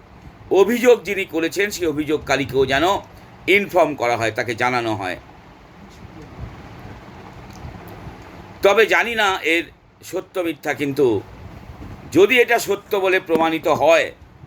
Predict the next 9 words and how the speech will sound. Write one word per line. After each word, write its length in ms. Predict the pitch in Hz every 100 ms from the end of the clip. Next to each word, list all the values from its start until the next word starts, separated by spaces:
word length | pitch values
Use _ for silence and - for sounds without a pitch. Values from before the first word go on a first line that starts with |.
| - - - -
এবং 200 | 147 165 160
যদি 320 | 156 151 160 147 - - - - - - - - - - - - - - - - - - - - - - - - - - - - - - - - - 95
নবান্ন 400 | 151 175 208 214 208
তদন্ত 380 | 180 170 180 180 165
করতে 220 | 165 156
নামে, 300 | 143 156 170 110 - - - -
কারণ 160 | 131 135
রাষ্ট্রপতি 460 | 143 - 175 160 151
ভবনের 420 | 143 151 156